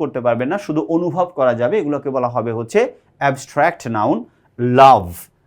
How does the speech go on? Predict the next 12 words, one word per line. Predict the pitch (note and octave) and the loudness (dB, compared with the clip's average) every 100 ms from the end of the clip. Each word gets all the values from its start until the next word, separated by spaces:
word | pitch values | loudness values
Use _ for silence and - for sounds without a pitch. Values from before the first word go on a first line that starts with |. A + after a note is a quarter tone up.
| - | -2
এই | F3+ | 0
যে | F#3+ | 2
লাভ, | D3 C#3+ C#3 G2 F2+ - | 4 6 6 4 -10 -6
এটা | D3 | -4
তো | E3 | -2
আপনি | F3+ C#3 C#3+ C3 | -2 -2 -8 -6
রিয়ালাইজ | B2 D3 D#3+ D3 C3+ - | -2 0 2 2 0 -2
করতে | B2+ A2 | -4 -2
পারবেন, | A#2 A#2+ G3+ B3+ - _ _ - | -2 0 -2 -6 -12 _ _ -2
ফিল | G3 G3+ F#3 | 0 0 -4
করতে | D3 C3+ | -4 -2
পারবেন, | A#2 G#2+ F#2+ | -2 -2 -4